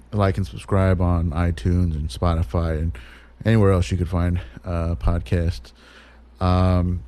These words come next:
you, you could follow me or, uh, ke-, keep up with what I got going on, on my, uh, Twitter and Instagram at your homie Pat. Also, to change it up, just to let you know about, uh,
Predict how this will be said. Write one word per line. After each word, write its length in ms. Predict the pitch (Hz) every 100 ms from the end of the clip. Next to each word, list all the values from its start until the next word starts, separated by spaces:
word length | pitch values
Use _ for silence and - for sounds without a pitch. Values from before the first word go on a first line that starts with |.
| - - - - - -
you, 220 | 107 98 90 -
you 80 | 113
could 160 | 92 -
follow 300 | - 98 92
me 360 | 120 139 135
or, 320 | 120 98 95 92
uh, 120 | 90
ke-, 360 | - 110 -
keep 220 | - 107 -
up 200 | 101 -
with 200 | 95 -
what 140 | 101
I 100 | 110
got 200 | 110 101
going 220 | 101 101
on, 320 | 98 95 95
on 260 | 95 87 87
my, 220 | 87 87
uh, 200 | 87 80
Twitter 240 | 82 120 110
and 80 |
Instagram 600 | 92 104 - 101 95 95 -
at 280 | 101 98 101
your 160 | 101 95
homie 240 | 95 95
Pat. 340 | - 98 104 - - - - - -
Also, 440 | 147 165 - 113
to 220 | 104 -
change 380 | 113 - 131 127
it 80 | 110
up, 160 | 113 107
just 160 | 113
to 60 | 117
let 200 | 110 -
you 80 | 104
know 240 | 101 98
about, 400 | 95 95 92 82
uh, 380 | 92 90 87